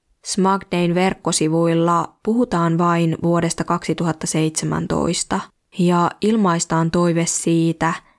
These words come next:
että merkkipäivästä tulisi jokavuotinen.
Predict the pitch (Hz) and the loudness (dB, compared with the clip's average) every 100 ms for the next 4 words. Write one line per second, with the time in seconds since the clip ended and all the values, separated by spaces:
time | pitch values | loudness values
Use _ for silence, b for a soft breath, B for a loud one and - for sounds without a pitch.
0 | b - 170 _ - 170 - - 180 185 | b -4 -4 _ -2 0 0 0 0 0
1 | - 160 165 160 160 170 - 170 - _ | -2 -2 0 0 0 -4 -2 -2 -2 _
2 | - 226 185 156 156 165 - - - - | -2 2 2 0 -2 -2 -6 -4 -4 -4
3 | 196 196 196 | -4 -4 -6